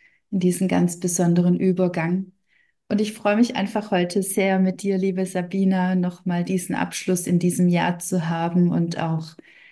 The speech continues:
mich an der Stelle erstmal nochmal bedanken bei dir, dass wir wirklich jeden Monat uns die Zeit genommen haben,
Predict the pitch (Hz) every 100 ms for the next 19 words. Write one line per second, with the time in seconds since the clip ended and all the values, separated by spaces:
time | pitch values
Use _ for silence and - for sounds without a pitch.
0 | - - 185 180 185 175 175 180 170 170
1 | 180 170 160 175 170 175 170 180 175 170
2 | 165 160 160 175 170 170 170 - 180 175
3 | 175 - 180 175 - - _ _ _ _
4 | - 208 220 208 185 190 190 196 190 -
5 | - 180 - 180 175 196 180 - 208 196
6 | 190 196 185 185 190 196 208 226